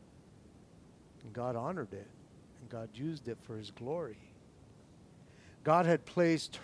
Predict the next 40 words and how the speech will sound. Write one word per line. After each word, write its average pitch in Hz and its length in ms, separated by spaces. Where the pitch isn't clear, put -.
her, 131 420
and 123 120
again, 123 400
as, 120 200
as 123 220
I 127 80
was 117 160
going 143 240
through 147 260
it 139 40
with 127 140
you 123 80
guys, 120 360
my, 127 100
my 123 100
heart 147 240
was 131 120
just 113 220
hurting 151 220
for 127 160
this 113 220
young 131 260
lady 123 360
who, 139 240
who 131 160
was 127 160
being 151 260
taken 160 440
from 143 380
her 135 220
uncle 131 640
or 127 180
her 120 220
cousin 117 640
to 147 60
become 143 460
part 151 260
of 131 100
a 120 60
harem. 131 480